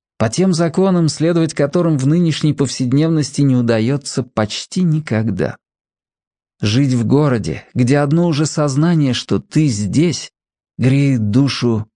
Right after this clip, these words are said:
негаснущим счастьем. А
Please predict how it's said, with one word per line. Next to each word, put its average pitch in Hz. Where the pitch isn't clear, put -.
негаснущим 107
счастьем. -
А 101